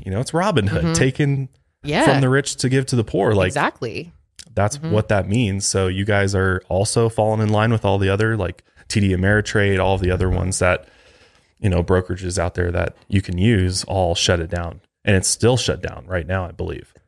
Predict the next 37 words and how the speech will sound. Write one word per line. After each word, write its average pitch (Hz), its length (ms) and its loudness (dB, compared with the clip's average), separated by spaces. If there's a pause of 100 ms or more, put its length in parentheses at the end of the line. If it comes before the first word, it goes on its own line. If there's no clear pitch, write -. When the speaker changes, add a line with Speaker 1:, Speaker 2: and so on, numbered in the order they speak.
Speaker 2:
So 208 140 0
what 202 140 4
did 247 120 2
they 196 140 0
say 160 280 2
as 143 220 0
of 139 160 -4
today, 127 320 2
which 135 220 -2
is 143 220 0 (100)
Thursday, 147 640 0
January 139 460 0
twenty-eighth 135 680 -4
at 135 240 -4
<laughs> - 80 -2
five 202 280 2
P 160 180 0
M 175 220 2 (200)
Mountain 185 200 6
Speaker 1:
Yes. 220 100 2
Speaker 2:
Standard 208 380 2
Times? 180 520 0
Speaker 1:
Robinhood 123 520 4
just 117 240 0
sent 113 180 0
me 104 140 0
a 95 60 0
personal 123 420 -2
message 87 440 -2
saying, 87 500 0
"Hi, 160 160 0
Josh. 82 400 -6 (500)
It's - 100 -10
been 147 160 2
a 127 60 2
tough - 260 2
day. 120 320 2